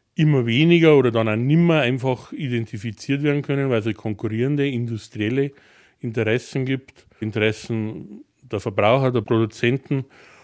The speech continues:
Und dann ist halt einfach die Frage, will man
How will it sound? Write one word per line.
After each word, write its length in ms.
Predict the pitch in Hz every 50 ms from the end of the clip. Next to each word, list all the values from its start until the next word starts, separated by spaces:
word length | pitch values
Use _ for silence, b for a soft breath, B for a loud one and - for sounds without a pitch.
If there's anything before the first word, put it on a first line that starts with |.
| b b b
Und 480 | - - 117 120 123 120 120 117 117 117
dann 100 | 113 113
ist 100 | 117 120
halt 180 | 123 117 113
einfach 280 | 117 113 110 120 113 110
die 160 | - - 113 104
Frage, 720 | 110 107 104 107 117 117 120 120 120 117 113 113 113 107 - b b b b b b b b b
will 240 | - 123 131 131 131
man 520 | 135 127 120 113 113 107 104 107 113 120